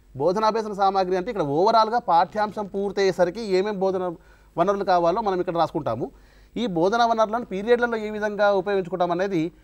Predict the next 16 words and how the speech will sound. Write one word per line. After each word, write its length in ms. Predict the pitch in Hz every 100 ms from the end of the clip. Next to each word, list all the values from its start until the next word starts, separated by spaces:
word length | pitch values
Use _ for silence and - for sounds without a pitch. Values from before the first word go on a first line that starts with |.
| _
ఇక్కడ 140 | 160 185
మనం 240 | 180 175
స్పష్టంగా 420 | 156 160 156 175
రాసుకుంటాం. 460 | 170 151 - 135 113
ఇక్కడ 180 | 113 107 - - _ _ -
పీరియడ్ 280 | 214 220
వారీగా 400 | 202 175 156 156
పాఠ్యాంశ 500 | 202 - 151 156 135
విభజన, 340 | 127 120 110 107 - _ _ _ _ _ _ _ -
మనము 380 | 165 185 165 165 - _ _ 170
ఒక 200 | 175 180
పీరియడ్ను 580 | 190 214 196 214 208 - _ _ _ -
ఆ 60 |
ఒక, 200 | 156 165 135 - -
ఒక 100 | 135
యూనిట్ని 580 | 147 190 226 170 165